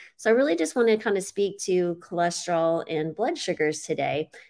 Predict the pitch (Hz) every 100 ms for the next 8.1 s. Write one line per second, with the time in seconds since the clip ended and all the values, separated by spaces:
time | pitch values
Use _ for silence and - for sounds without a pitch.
0 | _ - 240 269 277 233 226 190 185 202
1 | 185 160 165 165 208 208 190 185 190 190
2 | - - 180 170 170 - 175 170 170 170
3 | 165 156 160 - 139 143 185 202 247 339
4 | - - - - - 190 196 214 214 208
5 | 185 180 208 302 - 190 160 147 185 220
6 | _ 180 185 202 233 254 302 277 170 -
7 | 165 165 160 160 143 160 - - 185 175